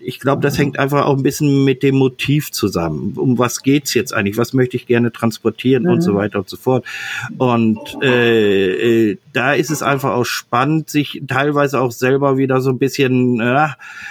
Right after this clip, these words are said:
Speaker 1: neu zu erfinden. Und, äh, Sachen einfach mal anders ranzugehen, dass man durchaus auch mal sagt,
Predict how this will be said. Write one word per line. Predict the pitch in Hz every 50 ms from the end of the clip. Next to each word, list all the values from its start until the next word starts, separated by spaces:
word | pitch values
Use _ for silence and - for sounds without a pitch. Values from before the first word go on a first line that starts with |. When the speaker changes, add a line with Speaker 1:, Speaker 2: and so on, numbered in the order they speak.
| - - - - -
Speaker 1:
neu | 120 139 156 180 190
zu | 185 - - 135
erfinden. | 117 104 104 - 127 113 92 78 64 60 55 - _ _ _ _ _ _ _ _ _ _
Und, | - 117 113 113 113 117 107 - - - -
äh, | 127 123 113 110 110 107 107 110 107 98 101 101
Sachen | 104 120 123 117 131 135
einfach | - 127 120 - 127 123
mal | 123 123 117 113 110 -
anders | - 135 147 160 156 - -
ranzugehen, | 120 110 110 110 107 101 101 104 107 107
dass | - 120 110 -
man | 135 127 117 110 107
durchaus | - 127 127 123 123 107 113 - -
auch | 117 120 -
mal | 123 110 107 110
sagt, | 113 107 104 -